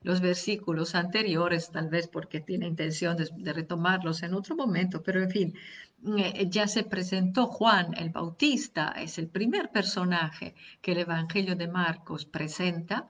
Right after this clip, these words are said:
eso para decirnos que e-, es muy, una figura muy, muy importante el Bautista.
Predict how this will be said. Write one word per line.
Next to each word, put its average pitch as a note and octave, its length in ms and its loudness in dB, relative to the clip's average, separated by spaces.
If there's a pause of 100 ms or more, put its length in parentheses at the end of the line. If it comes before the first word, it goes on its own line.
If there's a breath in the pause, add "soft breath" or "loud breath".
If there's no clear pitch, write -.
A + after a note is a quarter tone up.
(480 soft breath)
eso C4 280 2
para F3+ 220 2
decirnos F3 720 0 (300 loud breath)
que G3 320 6
e-, G3+ 240 4
es G#3 180 -2
muy, A#3 580 4
una F3+ 180 0
figura A3 460 0 (220 loud breath)
muy, A#3+ 460 4
muy A#3+ 260 4
importante D#3 800 -2
el C#3 80 -10
Bautista. - 640 -18